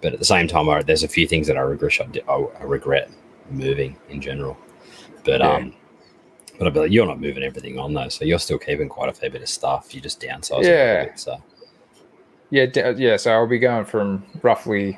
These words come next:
Speaker 2: a hundred odd animals down to about thirty-five odd animals. So
Speaker 1: yeah,
Speaker 2: yeah, it's quite a considerable downsize. I mean, in that, so, like, all the hatchies and stuff like that that I've had this year, essentially, as well. Wow.
Speaker 1: Yeah.
Speaker 2: Not including the stuff that's still cooking. So
Speaker 1: Yeah.
Speaker 2: um,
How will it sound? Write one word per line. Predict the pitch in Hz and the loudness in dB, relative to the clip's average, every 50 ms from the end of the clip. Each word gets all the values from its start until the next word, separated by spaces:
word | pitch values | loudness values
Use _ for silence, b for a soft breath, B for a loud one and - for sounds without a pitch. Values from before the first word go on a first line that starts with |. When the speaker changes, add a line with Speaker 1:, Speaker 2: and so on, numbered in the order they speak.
| - - - - - - - | -10 -20 -20 -20 -18 -12 -10
Speaker 2:
a | 107 | -4
hundred | - 107 107 110 110 107 107 | 0 0 0 0 2 2 2
odd | 101 98 | 2 4
animals | 92 92 98 98 98 98 95 - | 2 2 2 0 0 0 -2 0
down | - 101 95 90 87 | 0 0 0 0 0
to | 98 95 | 0 2
about | 90 95 90 - | 2 2 2 2
thirty-five | - - 101 98 90 87 - - 85 82 85 | 2 2 2 2 2 2 0 0 0 2 2
odd | 90 85 82 | 2 0 0
animals. | 82 85 85 85 85 85 85 - | -2 -4 -4 -6 -6 -8 -6 -6
So | - - - 92 92 92 - - - - - | -6 -4 -4 -4 -4 -6 -10 -16 -20 -14 -8
Speaker 1:
yeah, | - 80 - 67 - - - - | -4 -2 0 0 -2 -4 -6 -6
Speaker 2:
yeah, | - 80 - - - - - _ | -4 -4 -4 -6 -10 -20 -20 _
it's | - - | -4 2
quite | - 165 139 | 2 2 2
a | - | 2
considerable | - 107 - - 110 104 98 98 95 87 | -2 -2 0 0 2 2 2 0 0 2
downsize. | - 95 98 98 - - 87 98 110 123 | 2 0 0 0 2 2 2 4 4 4
I | |
mean, | 131 143 165 | 4 4 4
in | 185 - 202 151 113 | 4 4 4 4 4
that, | 104 107 - - - | 4 2 2 2 0
so, | - 110 | 2 4
like, | 101 95 - 104 | 4 4 4 2
all | 98 90 | 0 2
the | - | 2
hatchies | - - - - - - 98 87 90 | 0 0 0 -2 -2 -4 -4 -4 -4
and | 85 | -6
stuff | 82 - 85 85 - 87 | -8 -6 -6 -6 -4 -2
like | 78 78 | -2 0
that | 82 69 | 0 -2
that | 71 - | -2 -4
I've | 90 87 | -4 -2
had | 98 87 - | -2 -2 -2
this | - 85 - - | -4 -6 -6 -4
year, | 90 90 90 85 | -4 -2 -2 -2
essentially, | 82 - - 90 95 - - 92 87 | -4 -4 -6 -8 -8 -6 -6 -4 -4
as | - - | -4 -4
well. | - 87 90 87 87 - _ _ _ _ _ - | -4 -2 -2 -2 -4 -6 _ _ _ _ _ 2
Wow. | 107 95 87 | 2 4 4
Speaker 1:
Yeah. | 104 - - - - _ _ _ _ _ _ _ _ - - - | 2 2 0 -4 -10 _ _ _ _ _ _ _ _ -18 -8 -2
Speaker 2:
Not | 117 120 101 | 0 2 2
including | 98 87 - - 92 87 85 82 | 2 0 2 2 2 2 2 0
the | 82 | -2
stuff | - - 92 - - | 0 0 0 0 -2
that's | - - | -4 -4
still | - - 98 92 | -2 0 0 0
cooking. | - - - 92 - - 87 101 98 | 0 0 -2 -2 0 0 -2 -2 -2
So | - - - 92 90 - - - - B B B B B B B B B - | -4 0 2 2 2 0 -2 -12 -20 B B B B B B B B B -6
Speaker 1:
Yeah. | - - | -4 0
Speaker 2:
um, | - 92 95 95 95 90 - | 2 2 2 2 2 0 -4